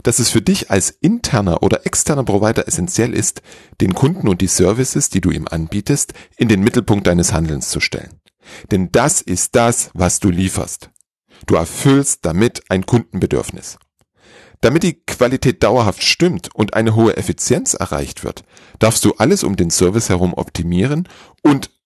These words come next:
soweit sinnvoll, natürlich auch automatisieren. Das ist der Teil Service aus dem Wort Service Management.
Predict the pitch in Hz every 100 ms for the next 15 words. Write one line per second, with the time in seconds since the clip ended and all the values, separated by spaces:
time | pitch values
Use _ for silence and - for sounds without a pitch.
0 | _ - 98 90 80 87 82 107 107 -
1 | 85 76 - 98 78 67 - - - -
2 | _ _ _ _ _ _ _ _ _ -
3 | 131 190 - 147 135 127 135 117 113 123
4 | 151 127 69 92 196 185 104 - - 123
5 | - 90 71 - 60 - -